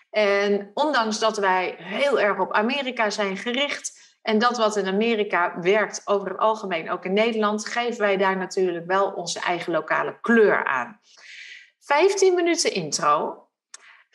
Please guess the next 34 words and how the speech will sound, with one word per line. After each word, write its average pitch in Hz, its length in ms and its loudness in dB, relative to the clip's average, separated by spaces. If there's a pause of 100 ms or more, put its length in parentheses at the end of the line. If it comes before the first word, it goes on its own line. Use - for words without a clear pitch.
(120)
Vijftien 254 440 0
minuten 190 400 2 (200)
info 233 760 2
als 196 300 0
het 160 140 -8
gaat 196 380 -2
over 151 280 -2
de - 200 -8
eerste 247 440 0
waarde. 233 560 0
Je 202 80 0
ziet 190 200 -2
dat - 120 -12
autootje - 460 -2
daar 220 120 -2
staan. 220 460 0
Echt 233 240 -6
nogmaals, 233 480 0
ik - 180 -8
ga 214 80 0
het 214 100 0
allemaal 269 420 2
uitleggen. 208 500 -2
Stapje 233 360 -4
voor 214 120 -6
stapje 208 300 -4
gaan 190 180 0
we 185 80 0
er 170 80 -2
doorheen. 170 480 -2 (140)
Dan 320 160 2
het 294 100 -4
volgende 277 360 0
kwartier 180 600 -2